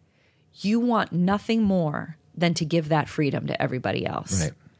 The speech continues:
Speaker 1: If you do not feel free in who you are and you feel told about who to be, or you feel restrained by,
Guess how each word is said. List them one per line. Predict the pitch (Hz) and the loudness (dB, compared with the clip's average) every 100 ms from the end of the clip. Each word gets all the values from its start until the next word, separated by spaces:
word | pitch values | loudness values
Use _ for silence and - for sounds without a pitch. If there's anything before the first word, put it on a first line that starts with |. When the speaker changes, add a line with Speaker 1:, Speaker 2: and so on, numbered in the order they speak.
| _ _ _ _ _ _ | _ _ _ _ _ _
Speaker 1:
If | 240 294 - | 0 0 0
you | 254 262 | 0 0
do | 214 226 | 2 2
not | 208 190 190 160 - - - - | 4 4 2 0 -4 -8 -12 -16
feel | - 202 175 | -4 2 2
free | 160 175 165 | 2 4 4
in | 160 | 4
who | 156 | 0
you | 160 147 | 0 0
are | 151 - - 156 - - - - | 0 -2 -4 -10 -18 -20 -20 0
and | 185 180 | 2 4
you | 208 | 2
feel | - - 208 190 | 0 0 0 0
told | - - 208 170 147 156 - - _ | -6 -2 2 2 2 -2 -6 -18 _
about | 170 165 151 | 0 2 2
who | - 196 | 0 0
to | 185 | 2
be, | 143 147 117 - - _ _ _ _ _ _ - _ - | 2 0 0 -6 -12 _ _ _ _ _ _ -20 _ 0
or | 170 | 0
you | 180 190 | 2 0
feel | 202 - 214 185 175 165 _ _ | -2 0 2 4 2 0 _ _
restrained | 156 156 - - 170 175 160 147 143 - _ _ - _ - | -2 0 -2 -2 0 2 2 0 -2 -8 _ _ -20 _ -2
by, | 180 175 175 160 156 | 0 2 2 2 0